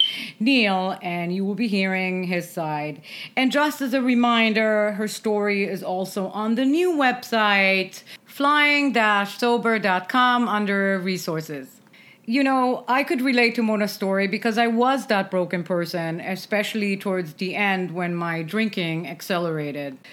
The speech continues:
But I also know that I was willing to stop, just like Mona. And that is the biggest amends we could have given ourselves and others.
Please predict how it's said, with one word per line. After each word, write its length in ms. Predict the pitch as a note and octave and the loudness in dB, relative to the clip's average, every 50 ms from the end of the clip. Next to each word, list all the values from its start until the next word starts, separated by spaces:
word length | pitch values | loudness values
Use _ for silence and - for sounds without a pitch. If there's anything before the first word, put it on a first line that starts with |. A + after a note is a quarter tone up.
| - - - - - | -20 -20 -20 -8 -2
But 140 | B3+ C4 C#4 | 0 2 2
I 80 | C#4+ | 2
also 300 | D4 D4+ F4+ F4+ - G4 | 2 2 0 0 0 2
know 400 | D#4 C4+ B3 A3+ A3+ A3+ A3 A3 | 2 4 4 4 4 2 2 2
that 440 | G3 G#3 G3+ G3 F#3+ F#3+ F#3+ - - - | 0 0 2 2 2 2 0 -2 -6 -8
I 120 | F#3 F#3 F3+ | -6 -6 -4
was 220 | F#3 G3 G3 E3+ | -4 -4 -4 -4
willing 360 | E3+ G3 G3 G3 G#3 A3 G#3+ | -2 -2 0 2 2 0 0
to 40 | A#3+ | -2
stop, 600 | A#3 - - - - F#3 F3 E3+ E3 E3 - - - - - - | -4 -8 -6 -4 -2 0 0 0 -2 -4 -6 -12 -20 -20 -18 -10
just 220 | - F#3+ F#3+ G3 | -8 -8 -6 -4
like 180 | A#3 B3 A#3 A#3 | -2 -2 -2 0
Mona. 520 | G#3+ F#3 F3 E3+ E3 E3 D#3+ C#3+ B2+ - - - - - - - - - _ - | 0 0 0 -2 -2 -6 -6 -8 -10 -12 -16 -18 -20 -20 -20 -20 -20 -16 _ -6
And 180 | F#3 G3 G3 G3+ | -4 -2 0 0
that 160 | B3 C#4 D4+ | 0 0 0
is 160 | E4+ D4 F#3+ | 0 -2 -2
the 80 | A#3 F#3 | -4 -4
biggest 540 | D#3 - - G#3 G3+ G3+ A3 G#3+ - - | -4 -2 0 0 2 2 0 -2 -4 -4
amends 500 | D3 G3 F#3 F#3 F#3 F3+ F3+ F3+ F3 D3+ | -4 -2 -2 0 0 0 0 0 -2 -6
we 220 | E3 E3 F3 F3 E3 | -6 -6 -4 -4 -4
could 180 | - F#3+ F3+ | -4 -6 -4
have 260 | F3+ F3+ E3+ E3 D#3+ - | -4 -4 -4 -4 -4 -4
given 300 | F3+ F3+ D#3+ E3+ E3 E3 | -6 -4 -4 -4 -6 -6
ourselves 840 | D#3 D#3 D3+ - - G#3 G3+ G3+ G3+ G#3+ G#3+ G3+ E3+ D#3+ D#3 - - - _ - | -6 -6 -6 -4 -2 0 0 0 0 0 -2 -4 -6 -10 -16 -18 -18 -18 _ -10
and 340 | F3 E3 E3+ E3 E3 E3 - - | -8 -6 -6 -6 -6 -8 -8 -10
others. 560 | E3+ E3 D#3 D3 C#3+ C#3 C#3 C#3 E3 - - | -10 -10 -8 -8 -8 -10 -12 -12 -14 -18 -20